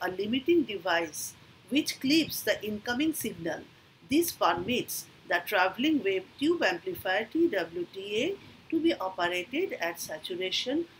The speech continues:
with output power almost independent of the repeater input power. However, multi-carrier operation is restricted because of intermodulation noise.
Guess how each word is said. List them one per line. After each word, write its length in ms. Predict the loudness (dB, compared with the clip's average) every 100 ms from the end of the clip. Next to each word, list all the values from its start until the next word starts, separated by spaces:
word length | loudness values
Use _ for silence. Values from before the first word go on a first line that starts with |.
| -14 -2
with 180 | 0 2
output 500 | 2 2 -2 -4 -4 0
power 400 | 2 2 2 2
almost 500 | 0 0 -2 -4 -4
independent 800 | -4 -4 -6 -4 -4 0 -2 0
of 160 | -4 -2
the 120 | -2
repeater 520 | -2 -4 -6 -2 -2
input 360 | -4 -6 -8 -12 -4
power. 360 | -2 0 -2 -4 -12 -16 -20 -4
However, 420 | 0 0 0 0 0
multi-carrier 800 | 0 0 -2 -2 2 4 4
operation 580 | 2 0 -2 0 0 -2
is 180 | -4 -8
restricted 680 | -10 -8 -8 -8 -6 -6 -6
because 460 | -10 -6 -2 -2 0
of 240 | 0 -2 -8
intermodulation 960 | -8 -4 -6 -4 -6 -6 -6 -8 -2
noise. 560 | 0 0 -2 -4 -8